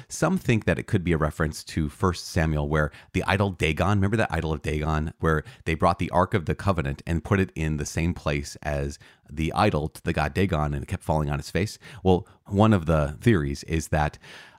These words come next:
because that idol fell down, it fell on the threshold of that temple of to Dagon, that people then would jump over the threshold because that's where the, their idol fell. And maybe that's an allusion to First Samuel chapter five. I don't know.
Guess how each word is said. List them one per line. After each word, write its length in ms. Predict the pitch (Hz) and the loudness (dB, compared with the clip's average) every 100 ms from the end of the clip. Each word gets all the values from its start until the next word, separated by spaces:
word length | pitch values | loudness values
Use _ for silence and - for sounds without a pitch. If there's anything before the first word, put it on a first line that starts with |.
| - | -6
because 420 | 101 - 143 - | -2 2 2 2
that 180 | 87 - | 0 0
idol 240 | 85 82 | 0 0
fell 260 | 78 82 80 | 0 0 2
down, 520 | 92 82 71 87 104 | 2 0 0 -4 -4
it 100 | 98 | -4
fell 240 | - 85 82 | 0 2 2
on 300 | 76 80 78 | 2 0 0
the 80 | 73 | -2
threshold 580 | - 117 - 71 67 - | 0 0 0 -2 -4 -6
of 120 | 73 | -4
that 200 | 76 - | -4 -4
temple 460 | - 78 69 73 - _ _ - | -6 -4 -4 -6 -10 _ _ -4
of 200 | 78 - | -4 -4
to 100 | 92 | -2
Dagon, 460 | 78 73 73 67 73 - - - | 0 0 -2 -4 -8 -14 -10 -2
that 160 | 80 | 0
people 240 | - - 87 | 0 0 2
then 280 | 78 78 | 2 0
would 200 | 76 78 - | 0 -2 -4
jump 220 | - 95 85 | 0 2 2
over 180 | 76 | 0
the 120 | 73 73 | -2 0
threshold 420 | 87 80 76 69 | 0 2 0 0
because 260 | 73 78 | -2 -2
that's 220 | 73 73 - | 0 -2 0
where 120 | 76 | -2
the, 180 | 69 65 - | -2 -6 -8
their 200 | - 80 - | -2 -2 0
idol 220 | 76 85 | 0 -2
fell. 340 | - 101 139 175 | 2 0 0 -4
And 260 | 131 135 135 | -2 0 4
maybe 220 | 170 120 | 6 6
that's 180 | 85 82 | 4 4
an 60 | |
allusion 500 | 78 78 78 80 76 - | 2 4 2 2 -2 -2
to 180 | 80 | -4
First 240 | - 78 - | 0 -2 -2
Samuel 260 | 73 73 | -2 -2
chapter 240 | 73 76 73 | -2 -4 -4
five. 300 | - 71 71 - | -2 -2 -2 0
I 60 | |
don't 120 | 92 | 2
know. 140 | 78 | 2